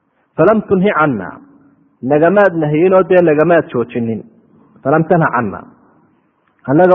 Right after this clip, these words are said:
wixii uu nagu waday nagamaad joojinin inankii. Ee sidii buu wixii noogu wadaa. "Wa innaa wallaahi laa nasbiru calaa haada", kuu dhaaranne kuma sabri karna arrinta. "Laa nasbiru calaa haada". Arrinta inankani wado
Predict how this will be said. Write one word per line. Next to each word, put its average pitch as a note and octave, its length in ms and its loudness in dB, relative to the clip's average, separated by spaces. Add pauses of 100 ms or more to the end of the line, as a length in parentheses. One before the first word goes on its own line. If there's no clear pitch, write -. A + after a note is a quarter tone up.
wixii G3+ 240 4
uu F#3 60 4
nagu F3+ 260 2
waday F#3 180 2
nagamaad D3+ 460 2
joojinin C#3 380 -2
inankii. A2+ 420 -4 (1120)
Ee C3 160 0
sidii F3 200 0
buu D#3+ 140 -4
wixii D#3+ 200 -2
noogu B2 340 0
wadaa. F2 280 0 (2750)
"Wa E3 180 4
innaa G#3+ 340 4
wallaahi F#3 420 4
laa E3+ 200 2
nasbiru F3 340 0
calaa C#3 280 2
haada", A#2+ 360 -2 (220)
kuu F#3+ 260 2
dhaaranne F3 420 2
kuma G3 340 0
sabri D#3 200 0
karna C#3 280 -2
arrinta. C3 300 -6 (640)
"Laa C3+ 180 2
nasbiru G3+ 440 2
calaa B2+ 160 2
haada". A#2 340 -4 (760)
Arrinta F#3 340 2
inankani E3+ 480 2
wado C#3+ 300 4